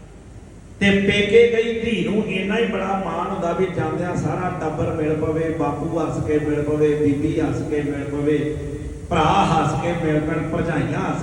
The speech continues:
ਕੇ ਮਿਲ ਪੈਣ, ਭਤੀਜੇ ਹੱਸ ਕੇ ਮਿਲ ਪੈਣ। ਉਹ ਧੀ ਖੁਸ਼ੀ-ਖੁਸ਼ੀ ਆਪਣੇ ਘਰ ਨੂੰ ਮੁੜ ਜਾਂਦੀ ਆ। ਆਹ ਜਿਹੜੀ ਸਟੇਜ ਹੈ ਨਾ, ਇਹ ਬੜੀ ਕਰਮਾਂ ਦੇ ਨਾਲ ਮਿਲਦੀ ਹੈ, ਕਿਉਂਕਿ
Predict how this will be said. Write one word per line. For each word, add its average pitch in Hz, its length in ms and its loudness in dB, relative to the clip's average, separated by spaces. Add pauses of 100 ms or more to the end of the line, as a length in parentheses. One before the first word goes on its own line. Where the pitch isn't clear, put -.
(100)
ਕੇ 156 140 2
ਮਿਲ 147 200 4
ਪੈਣ, 156 300 -2
ਭਤੀਜੇ 160 600 0
ਹੱਸ 151 320 0
ਕੇ 160 100 0
ਮਿਲ 151 260 2
ਪੈਣ। 175 400 0 (220)
ਉਹ 202 200 4
ਧੀ 196 440 2
ਖੁਸ਼ੀ-ਖੁਸ਼ੀ 214 680 2
ਆਪਣੇ 151 320 0
ਘਰ 147 180 -2
ਨੂੰ 131 240 -2
ਮੁੜ 120 200 -2
ਜਾਂਦੀ 123 400 -4
ਆ। - 60 -6 (100)
ਆਹ 196 260 0
ਜਿਹੜੀ 190 180 0
ਸਟੇਜ 147 600 0
ਹੈ 156 140 0
ਨਾ, 131 80 0 (320)
ਇਹ 196 140 -2
ਬੜੀ 202 160 -2
ਕਰਮਾਂ 190 520 -2
ਦੇ 190 120 0
ਨਾਲ 156 180 -2
ਮਿਲਦੀ 135 460 0
ਹੈ, 139 60 0
ਕਿਉਂਕਿ 214 300 2